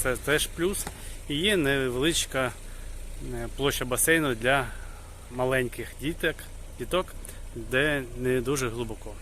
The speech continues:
Тому нам сподобалось і, може, приїдемо якось з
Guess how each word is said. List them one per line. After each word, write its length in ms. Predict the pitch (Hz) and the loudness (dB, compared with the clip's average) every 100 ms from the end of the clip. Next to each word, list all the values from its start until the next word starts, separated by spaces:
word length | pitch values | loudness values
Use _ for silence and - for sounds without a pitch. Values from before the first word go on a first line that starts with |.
| - | -8
Тому 360 | 147 196 185 135 | 0 2 2 2
нам 180 | 147 135 | 0 2
сподобалось 680 | - 143 202 208 214 202 - - - - - - | 2 2 0 0 0 0 -2 -8 -12 -12 -12 -6
і, 160 | 208 | -2
може, 320 | 175 170 143 120 - - - - - - | 2 2 0 -4 -10 -14 -14 -12 -12 -12
приїдемо 520 | - 127 156 143 131 123 | -2 0 0 2 2 4
якось 600 | 127 131 120 - - - | 2 2 0 0 2 2
з 140 | 117 | 2